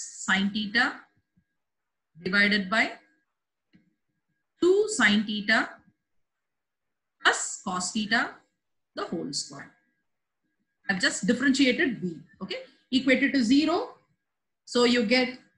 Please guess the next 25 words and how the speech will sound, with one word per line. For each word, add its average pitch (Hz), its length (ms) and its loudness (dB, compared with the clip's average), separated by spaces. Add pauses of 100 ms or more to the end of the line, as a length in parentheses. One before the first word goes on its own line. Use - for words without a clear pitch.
(220)
two 427 400 6
cos 202 320 0
theta 160 520 -4 (1000)
minus 302 500 2
sine 185 220 2
theta 170 460 -6 (880)
is 175 140 -6
equal 180 340 -4
to 220 100 -4
zero. 240 380 0 (640)
Or 208 180 2 (100)
this 294 200 2
implies 285 600 0 (200)
tan 214 300 6
theta 226 320 2
is 180 120 -4
equal 180 380 -6
to 494 140 -10 (340)
two. - 180 -2 (840)
Okay, 349 140 -16 (360)
tan 269 200 4
theta 277 240 -2
is 196 120 -2
equal 180 220 -2
to 170 80 -10